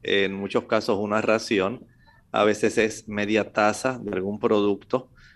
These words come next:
eh, puede ser media manzana. El hecho es de que usted pueda tener una idea más precisa y no pensar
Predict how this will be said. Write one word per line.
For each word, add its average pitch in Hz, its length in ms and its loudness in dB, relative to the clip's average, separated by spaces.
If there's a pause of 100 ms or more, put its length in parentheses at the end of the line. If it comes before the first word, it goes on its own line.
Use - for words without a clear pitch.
(140)
eh, 98 340 0
puede 110 260 4
ser 107 240 0
media 104 280 0
manzana. 110 760 -2 (380)
El 110 160 4
hecho 127 300 2
es 160 340 0
de 127 140 0
que 143 100 -2
usted 139 280 2
pueda 135 200 4
tener 135 240 0
una 135 100 0
idea 123 200 6
más 120 260 0
precisa 123 560 2
y 107 100 -2
no 123 200 0
pensar 120 480 0